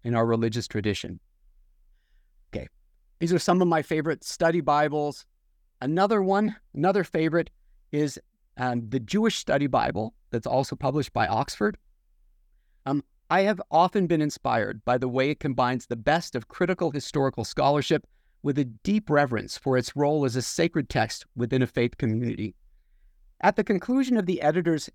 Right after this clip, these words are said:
introduction, um, they write, quote, "As we have worked on the Bible for the last three years, um, we have gained an even greater respect and appreciation for the gift of the Bible and for the never-ending,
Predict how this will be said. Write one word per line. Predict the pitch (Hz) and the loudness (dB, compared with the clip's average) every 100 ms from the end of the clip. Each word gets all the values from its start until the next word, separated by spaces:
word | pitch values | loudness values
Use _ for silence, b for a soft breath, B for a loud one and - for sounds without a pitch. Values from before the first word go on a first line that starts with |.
| - | -4
introduction, | 147 180 139 104 - 92 110 _ _ _ _ _ _ _ - | -2 0 0 -2 -4 -8 -10 _ _ _ _ _ _ _ -4
um, | 123 120 110 _ _ _ | 0 0 -2 _ _ _
they | 151 147 | 0 2
write, | 151 151 147 - _ | 4 4 0 -10 _
quote, | 170 170 - - _ _ _ _ - | 2 2 -2 -14 _ _ _ _ 0
"As | 165 175 | 0 2
we | 202 262 | 2 2
have | 254 165 | 2 0
worked | 147 190 - | 0 0 0
on | 175 165 | 0 2
the | |
Bible | 143 127 131 127 | 2 2 2 -2
for | 123 131 | -6 -4
the | 127 | 0
last | 135 147 - - | 2 2 -2 0
three | 156 156 | 2 2
years, | 117 98 104 - _ _ _ _ 110 | 0 0 -4 -8 _ _ _ _ -4
um, | 107 104 107 - _ _ _ | -2 -2 -6 -14 _ _ _
we | 139 170 | 0 2
have | 143 | 2
gained | 170 170 180 - - _ _ | 2 4 4 0 -10 _ _
an | 139 - - | -4 -4 -2
even | 175 180 156 | 0 2 2
greater | 135 165 190 202 | 2 4 4 2
respect | 170 - - 127 - - | 0 -2 -2 -4 -4 -6
and | 131 | -2
appreciation | 131 - 185 - 151 139 - 139 | -2 -2 -2 0 0 0 0 -4
for | - 135 | -4 -4
the | 120 | -4
gift | 104 156 170 - | -2 -2 0 -4
of | 143 | -6
the | 139 | 0
Bible | 117 110 107 113 - _ _ | 0 0 -4 -8 -12 _ _
and | 139 131 | -6 -2
for | 151 | 0
the | 135 | 0
never-ending, | 135 160 190 202 131 113 117 120 | 2 2 2 2 2 0 2 0